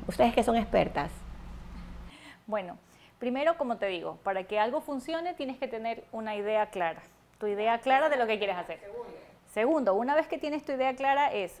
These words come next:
Speaker 2: eh, con ese producto o servicio que quieres ofrecer, ¿qué dolor vas a curar o vas a sanar al cliente que le vas a ofrecer
Speaker 1: ¿Qué
Speaker 2: tu producto?
Speaker 1: necesidad vas a
Speaker 2: Las
Speaker 1: cubrir?
Speaker 2: necesidades
Speaker 1: ¿Qué
Speaker 2: que vas a
Speaker 1: necesidad vas a
Speaker 2: cubrir.
Speaker 1: cubrir? Muy bien, tercero.
Speaker 2: Tercero,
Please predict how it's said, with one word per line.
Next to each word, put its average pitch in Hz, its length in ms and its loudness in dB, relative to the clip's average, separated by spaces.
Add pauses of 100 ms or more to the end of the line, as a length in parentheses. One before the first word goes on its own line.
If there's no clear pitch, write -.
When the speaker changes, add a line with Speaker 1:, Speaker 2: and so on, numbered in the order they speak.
(120)
Speaker 2:
eh, 196 100 -12
con 208 160 -2
ese 254 180 -2
producto 262 440 0
o - 20 -4
servicio 226 680 -4
que 180 100 -14
quieres 254 220 -2
ofrecer, 254 440 -2 (400)
¿qué 262 140 0
dolor 262 460 -2
vas 214 180 -2
a 233 120 -4
curar 226 320 0
o 247 40 -4
vas 214 160 -4
a 220 80 -4
sanar 214 420 -2 (140)
al 196 200 0
cliente 214 440 -4
que 214 80 -4
le 185 80 -2
vas 190 140 -2
a - 20 -6
ofrecer 202 300 -2
Speaker 1:
¿Qué 233 100 8
Speaker 2:
tu 240 60 10
producto? 254 180 6
Speaker 1:
necesidad 220 320 8
vas 220 160 8
a 233 40 4
Speaker 2:
Las 190 100 6
Speaker 1:
cubrir? 214 220 12
Speaker 2:
necesidades 208 420 4
Speaker 1:
¿Qué 254 80 10
Speaker 2:
que 277 120 10
vas 285 120 10
a 277 40 4
Speaker 1:
necesidad 233 260 10
vas 220 100 12
a 220 80 10
Speaker 2:
cubrir. 196 240 8
Speaker 1:
cubrir? 175 60 2
Muy 214 120 6
bien, 190 180 8
tercero. 202 420 6
Speaker 2:
Tercero, 214 520 4